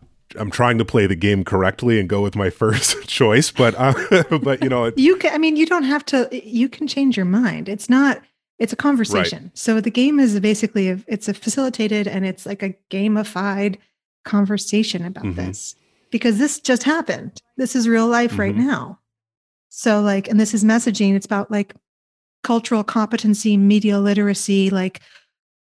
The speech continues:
Speaker 2: what are they saying? What do you know? What, what's, what's happening? Can you, can you translate the dog whistles? Can you translate and know what this is? Because they're saying that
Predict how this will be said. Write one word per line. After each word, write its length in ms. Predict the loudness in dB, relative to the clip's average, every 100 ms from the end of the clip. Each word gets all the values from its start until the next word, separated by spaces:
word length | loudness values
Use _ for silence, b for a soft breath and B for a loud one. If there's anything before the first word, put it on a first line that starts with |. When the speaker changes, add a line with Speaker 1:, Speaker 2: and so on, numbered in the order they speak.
| _
Speaker 2:
what 160 | 2 4
are 40 |
they 100 | 4
saying? 520 | 2 4 6 8 8 6
What 80 |
do 60 | 6
you 140 | 6
know? 360 | 8 6 6 2 0
What, 220 | -2 0
what's, 360 | -2 -2 -8 -14 _
what's 240 | -4 -4
happening? 440 | -2 -4 -2 -2 0
Can 160 | 2
you, 380 | 4 4 0 -4 _ _ _ 0
can 80 | 0
you 80 | 0
translate 760 | 0 2 2 0 -2 -4 b b _
the 80 | -8
dog 280 | -2 0 2
whistles? 500 | 0 -2 -6 -8 -4
Can 160 | 2 4
you 100 | 2
translate 800 | 0 2 4 4 0 -2 -6 _ _ _ _ _ _ _
and 160 | 2 4
know 160 | 4
what 220 | 2 -2
this 260 | -4 -4 2
is? 240 | 2 2
Because 240 | 0 -4 0
they're 140 | -2
saying 420 | 0 4 6 6
that 280 | 4 2 -4